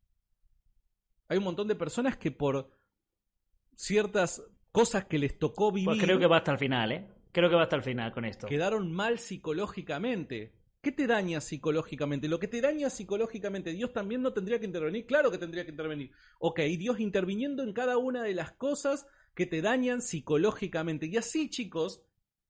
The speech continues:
Speaker 1: podría extenderme por varias horas
Speaker 2: Sí, claro, lo que ha
Speaker 1: haciendo
Speaker 2: hecho.
Speaker 1: referencia a lo que implica esta idea. Dios interviniendo en cada una de aquellas cosas que pueden de alguna manera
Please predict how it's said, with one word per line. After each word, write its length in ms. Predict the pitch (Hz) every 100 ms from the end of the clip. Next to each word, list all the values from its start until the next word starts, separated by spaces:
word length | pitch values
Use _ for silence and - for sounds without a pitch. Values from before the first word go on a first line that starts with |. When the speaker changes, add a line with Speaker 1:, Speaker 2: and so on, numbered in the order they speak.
| -
Speaker 1:
podría 340 | 185 208 294
extenderme 580 | 294 - 208 220 285 262
por 300 | - 196 190
varias 480 | 294 302 277 202 226
horas 440 | 190 147 185 - -
Speaker 2:
Sí, 400 | 135 101 104 -
claro, 360 | 117 107 - - -
lo 140 | 139
que 80 | 131
ha 40 |
Speaker 1:
haciendo 200 | 123 139
Speaker 2:
hecho. 100 | 190
Speaker 1:
referencia 720 | 170 151 202 254 247 247 226 -
a 300 | 190 240 -
lo 320 | 170 196 233 233
que 120 | 233
implica 680 | 233 226 - 370 339 - 185
esta 240 | - 160
idea. 460 | 156 151 127 107 -
Dios 320 | 170 269 -
interviniendo 760 | 240 214 202 202 220 269 240
en 120 | 233 190
cada 320 | 294 302 294
una 240 | 302 294
de 80 | 233
aquellas 340 | 226 269 240
cosas 300 | - 285 269
que 140 | - 185
pueden 340 | 233 269 247
de 80 | 208
alguna 280 | 202 247 254
manera 320 | 220 254